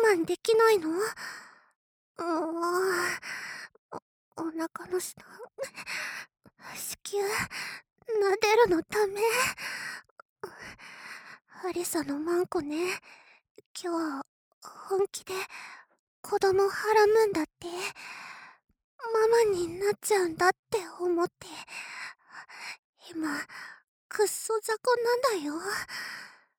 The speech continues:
ご主人様、引き返すなら今だよ。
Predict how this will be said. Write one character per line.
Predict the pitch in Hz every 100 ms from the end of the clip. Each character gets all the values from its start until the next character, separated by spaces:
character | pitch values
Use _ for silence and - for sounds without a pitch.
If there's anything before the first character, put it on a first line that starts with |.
| _ _ _ _ _ _ _ _ -
ご | 359
主 | 339 - 320
人 | 370 359
様、 | - 277 294
引 | 302 302 - - - - _ _ _ _ _ _ - -
き | -
返 | - 440 440
す | 480 480
な | 392 320
ら | 285 277 - _ _
今 | - 392 403
だ | 403
よ。 | 294